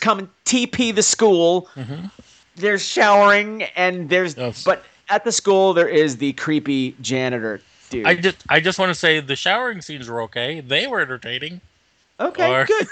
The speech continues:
Speaker 2: <laughs>
Speaker 1: good. They were brief.
Speaker 2: Yeah.
Speaker 1: Even I said, I'm like, "That's it? That's it?"
Speaker 2: Yes, they were brief, but
Speaker 1: Yeah. What was I saying?
Speaker 2: The
Speaker 1: Oh, the,
Speaker 2: janitor.
Speaker 1: the, the janitor.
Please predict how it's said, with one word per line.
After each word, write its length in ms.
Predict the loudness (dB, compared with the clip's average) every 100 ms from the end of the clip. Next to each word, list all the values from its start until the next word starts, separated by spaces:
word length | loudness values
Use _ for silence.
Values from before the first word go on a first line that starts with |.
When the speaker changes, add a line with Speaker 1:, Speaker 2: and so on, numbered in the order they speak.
| -6
Speaker 2:
<laughs> 100 | -6 -6
Speaker 1:
good. 120 | -10 -6 4
They 100 | 6
were 100 | 6
brief. 440 | 6 6 4 2 -6 _ _ -12 -12 -12 -18 -6
Speaker 2:
Yeah. 440 | -4 -4 0 0 0 _ _ _ _
Speaker 1:
Even 200 | -2 2
I 220 | 2 4
said, 240 | 4 6 6
I'm 80 | 6
like, 200 | 2 2
"That's 260 | 0 4
it? 220 | 4 4 0 _ _
That's 240 | 2 2 -2 0
it?" 340 | 2 2 0 -14 _ -2
Speaker 2:
Yes, 260 | -2 -2
they 100 | -6
were 180 | -6 -6
brief, 440 | -8 -12 -14 -20 _
but 220 | -12 -12 -14 _
Speaker 1:
Yeah. 320 | -6 -4 -4 -8 _ _ _ _ _ -16
What 100 | -12
was 100 | -10
I 60 | -10
saying? 320 | -10 -10 -12 _ _ -8
Speaker 2:
The 200 | -6 0
Speaker 1:
Oh, 60 | 2
the, 60 |
Speaker 2:
janitor. 300 | 2 2 -4
Speaker 1:
the, 720 | -10 _ _ _ _ _ -10
the 0 |
janitor. 640 | -4 0 2 2 2 0